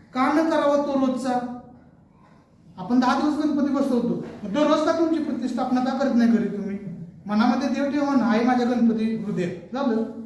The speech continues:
मग तो घरातच बसावा असं काही नाही, पण देव प्रत्येकाच्या हृदयामध्ये असतोय.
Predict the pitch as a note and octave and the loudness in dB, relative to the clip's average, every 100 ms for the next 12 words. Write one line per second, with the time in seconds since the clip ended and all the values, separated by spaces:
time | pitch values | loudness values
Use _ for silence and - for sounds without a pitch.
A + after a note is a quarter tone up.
0 | - - - - - - F3+ G#3+ A3+ A#3+ | -14 -16 -18 -20 -20 -10 -2 2 4 4
1 | - - C#4+ B3 B3 B3 B3 A3+ F3+ C#3 | 2 -2 -4 -2 -2 -2 -4 -4 -4 -6
2 | - - - F#3 F#3 G#3 A3+ A3+ - A3 | -10 -16 -12 -8 -2 4 4 4 0 -2
3 | A3 A3 A#3+ B3+ - - - F#3+ F3+ G#3+ | 0 -2 0 0 0 -6 -10 -4 2 2
4 | G#3 F#3+ G3 F#3+ - D3 | 2 0 -2 -4 -6 -8